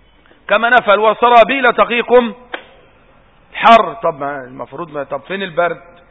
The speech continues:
لأن هيفهم طالما تقينا الحر يبقى من باب أولى تقينا الإيه؟ تقينا البرد. مش قلت لكم أول الدرس القرآن بيتعامل مع من؟ مع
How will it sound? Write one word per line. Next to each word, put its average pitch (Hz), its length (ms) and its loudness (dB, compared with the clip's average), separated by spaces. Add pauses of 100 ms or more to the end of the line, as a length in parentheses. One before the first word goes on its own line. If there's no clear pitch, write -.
(320)
لأن 247 220 -6
هيفهم 226 500 -2
طالما 277 340 -2
تقينا 247 380 -6
الحر 233 360 -4
يبقى 240 180 -6
من 233 160 -14
باب 262 160 -4
أولى 254 260 -4
تقينا 226 380 -8
الإيه؟ 208 240 -10 (640)
تقينا 269 320 -8
البرد. 269 300 -6
مش 170 200 -20
قلت 220 260 -18
لكم 220 280 -8
أول 226 240 -8
الدرس 214 340 -12
القرآن 202 380 -6
بيتعامل 185 500 -2
مع 170 180 -4
من؟ 185 240 -6 (1080)
مع 208 120 0